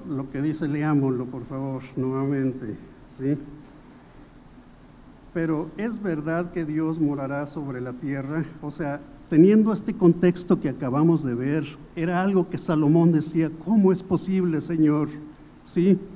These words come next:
Que ni aun los cielos de los cielos pueden contenerte, y tú vienes y habitas en esta casa, Señor". ¿Sí? Pero, hermanos,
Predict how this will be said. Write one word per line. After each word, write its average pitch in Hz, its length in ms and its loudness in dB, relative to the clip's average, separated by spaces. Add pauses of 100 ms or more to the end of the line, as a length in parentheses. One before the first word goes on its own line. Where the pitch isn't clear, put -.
(720)
Que 190 140 4
ni 190 100 8
aun 196 240 10
los 185 140 4
cielos 196 500 4
de 175 120 6
los 175 160 2
cielos 208 420 2
pueden 226 500 8
contenerte, 208 960 4 (580)
y 160 120 -2
tú 165 160 2
vienes 165 720 6 (120)
y 170 120 -2
habitas 160 640 -2 (300)
en 147 180 4
esta 147 240 0
casa, 143 340 -2
Señor". 147 460 6 (960)
¿Sí? 175 420 2 (1080)
Pero, 165 200 4
hermanos, 175 720 4